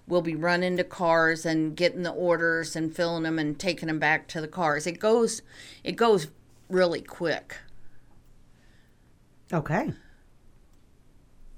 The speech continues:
Speaker 2: All right. Anything else you want us to know about this thirty-year tradition of the Heritage Bible Church Indian Taco Supper?
Speaker 1: It is a great time of fellowship for all of us in the church, and it takes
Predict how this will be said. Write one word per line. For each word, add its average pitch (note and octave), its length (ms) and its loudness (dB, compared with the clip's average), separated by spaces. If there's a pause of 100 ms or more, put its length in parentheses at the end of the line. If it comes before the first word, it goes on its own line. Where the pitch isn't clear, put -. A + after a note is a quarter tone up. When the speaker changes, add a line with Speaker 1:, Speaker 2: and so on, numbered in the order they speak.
(420)
Speaker 2:
All A3 80 4
right. C4+ 160 4
Anything D4+ 300 6
else C#4 200 4
you C4 120 6
want B3+ 180 8
us A3+ 160 2
to F#3+ 120 4
know F#3+ 540 6 (320)
about F#3+ 400 2
this F3 160 2
thirty-year G#3+ 420 2
tradition F#3+ 460 0
of D3+ 120 2
the D3+ 100 0
Heritage F#3+ 480 0
Bible C#4 320 0
Church D3 380 0 (320)
Indian F3 380 2
Taco F#3 360 0
Supper? - 520 -6 (380)
Speaker 1:
It F#3 240 0
is E3+ 340 -2
a D#3+ 160 -4
great F3 500 -4
time E3 360 -4
of D3 140 -4
fellowship D3+ 720 -2
for - 180 -6
all C#3+ 160 0
of C#3 120 -2
us C#3 240 -2
in C#3 100 -4
the C#3 100 -6
church, C3+ 420 -8
and D3 140 -2
it - 160 -6
takes D#3 380 -6